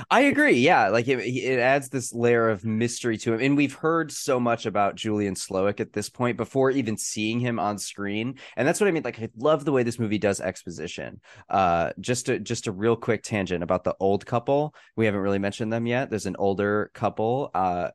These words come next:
in the, in the ensemble cast here, and this older couple. I don't know about you, but my first rewatch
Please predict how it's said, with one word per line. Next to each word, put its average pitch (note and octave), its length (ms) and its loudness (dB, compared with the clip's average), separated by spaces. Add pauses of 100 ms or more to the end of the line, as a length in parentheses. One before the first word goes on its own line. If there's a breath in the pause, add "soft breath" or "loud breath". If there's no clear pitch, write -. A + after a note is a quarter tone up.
(120)
in G2+ 220 -2
the, F#2+ 240 0
in G2 80 -2
the F2+ 160 -2 (320)
ensemble F#2+ 520 0
cast F#2+ 460 -4
here, A#2+ 320 -2 (840 soft breath)
and G2+ 540 2
this F2+ 320 -6
older C#3+ 260 4
couple. F#2+ 500 0 (640)
I A#2 140 0
don't D3+ 120 2
know C3 60 2
about G#2 200 0
you, A#2 260 0
but G#2 160 -6
my A2+ 160 2
first B2+ 340 -8
rewatch C#3 760 -4